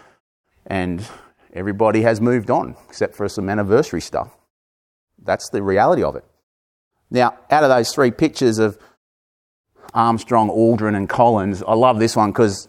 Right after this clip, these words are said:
you look at the three of them and, you know, Armstrong's quite serious, Michael Collins is quite serious, but look at this guy.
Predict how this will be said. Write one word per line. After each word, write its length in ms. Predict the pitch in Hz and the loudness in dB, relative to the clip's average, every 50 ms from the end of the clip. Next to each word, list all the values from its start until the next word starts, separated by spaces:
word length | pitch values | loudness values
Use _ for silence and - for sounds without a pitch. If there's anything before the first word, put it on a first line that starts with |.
| _ | _
you 140 | - 110 113 | -6 -4 -2
look 180 | 117 123 - 117 | -2 -2 -2 -2
at 280 | 107 - - _ _ 98 | -4 -4 -8 _ _ -10
the 60 | 98 | -10
three 280 | - - 107 107 107 | -6 -2 0 2 2
of 60 | 104 98 | 2 0
them 160 | 101 95 98 | -2 -4 -4
and, 160 | 90 92 104 - _ _ _ _ _ _ _ _ _ - | -6 -6 -10 -14 _ _ _ _ _ _ _ _ _ -14
you 100 | 104 101 | -10 -8
know, 180 | 90 87 80 87 - _ _ _ _ _ _ | -8 -10 -10 -12 -18 _ _ _ _ _ _
Armstrong's 420 | - 107 110 104 - - 101 87 - | -4 -2 -2 -2 -2 -4 -4 -4 -4
quite 220 | - 95 82 - | -4 -4 -4 -4
serious, 480 | - - 104 95 98 98 95 98 95 - | -4 -6 -2 0 2 2 2 0 0 0
Michael 240 | 104 92 - - 80 | -2 -4 -4 -4 -8
Collins 320 | - - 107 107 107 98 | -4 -2 0 0 0 -2
is 80 | 95 - | -6 -2
quite 220 | - 98 85 - | -2 -2 -2 -2
serious, 220 | - 104 98 90 | -4 -6 -6 -4
but 140 | - 101 92 | -4 -4 -2
look 100 | 113 98 | -2 -2
at 40 | 98 | -2
this 120 | 98 98 | -2 -2
guy. 280 | - 110 87 71 101 117 | -2 -2 -2 -2 -2 -6